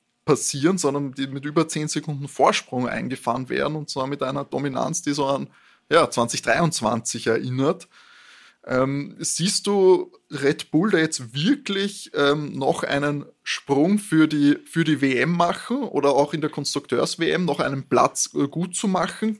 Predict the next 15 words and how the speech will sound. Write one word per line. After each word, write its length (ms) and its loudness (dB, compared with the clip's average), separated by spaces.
gegen 300 -4
Ferrari 500 0
oder 160 -2
Mercedes? 640 -2
Vielleicht 360 0
sogar 180 0
Platz 340 -2
zwei 240 0
anzugreifen 760 -2
mit 100 -4
einem 140 -2
Max 260 -4
in 60 -4
dieser 180 -8
Form? 260 -6